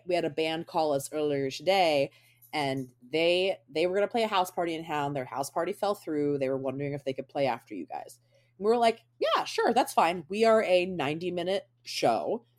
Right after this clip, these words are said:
And if you guys are open afterwards, they're more than welcome to do whatever. We don't care. We just, you know, that sucks. Their gig got canceled. Come on down. That sounds fun."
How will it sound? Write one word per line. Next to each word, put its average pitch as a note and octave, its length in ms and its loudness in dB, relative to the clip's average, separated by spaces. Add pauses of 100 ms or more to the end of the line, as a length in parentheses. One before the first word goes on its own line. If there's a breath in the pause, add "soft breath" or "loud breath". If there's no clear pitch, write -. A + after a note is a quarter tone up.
(320)
And D3 340 4
if B2+ 120 -10
you D3+ 100 0
guys E3+ 240 4
are D#3 120 2
open F#3 240 0
afterwards, D#3+ 680 -2
they're D3+ 200 2
more D#3 260 -2
than E3+ 380 -6
welcome D#3+ 380 0
to F3+ 120 -4
do G3 500 -2 (120)
whatever. G3 500 2
We D#3+ 100 0
don't C#4+ 160 -2
care. D3 220 0
We F3 80 -2
just, F#3 240 -10
you G#3+ 60 -4
know, D3+ 80 -4
that F#3 180 -2
sucks. - 200 -6
Their F3 100 -2
gig G#3+ 200 0
got D3+ 160 0
canceled. B2+ 400 -8
Come G3 100 -4
on G#3 120 -2
down. G3+ 240 -2
That - 120 -10
sounds F#3+ 240 -6
fun." C#3+ 240 -4